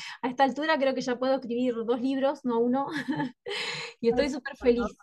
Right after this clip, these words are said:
Speaker 1: eh, súper feliz con lo que hago. Y bueno, ahora comenzando con las clases de cábala de a poquito,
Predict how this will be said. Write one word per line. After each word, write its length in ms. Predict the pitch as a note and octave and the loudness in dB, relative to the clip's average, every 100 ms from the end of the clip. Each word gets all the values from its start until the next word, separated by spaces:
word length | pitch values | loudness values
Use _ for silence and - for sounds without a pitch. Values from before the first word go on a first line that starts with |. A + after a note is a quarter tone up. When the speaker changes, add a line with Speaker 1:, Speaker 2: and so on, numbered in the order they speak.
| - - | -18 -10
Speaker 1:
eh, 320 | G#3 G#3 A3 | -8 -8 -10
súper 300 | - C#4 D4+ | -10 -8 -4
feliz 220 | C4+ B3+ | -2 -2
con 140 | C4+ A#3+ | 0 0
lo 120 | A3+ | 0
que 120 | A3 | 0
hago. 320 | A3 B3 C#4+ | 2 2 2
Y 80 | C4+ | 0
bueno, 240 | C#4 E4 | 0 0
ahora 240 | C4+ C#4 C#4+ | 2 4 2
comenzando 520 | C#4+ B3 B3 D4 D4 | 2 0 0 -2 0
con 100 | B3+ | -2
las 120 | A#3 | -4
clases 220 | C4 C4 D4+ | -8 -8 -4
de 60 | C4 | 0
cábala 300 | C4+ D4 D#4 | 4 4 4
de 60 | B3+ | 4
a 120 | A#3 | 2
poquito, 460 | A#3+ D4 E4 F4 | 0 0 -4 0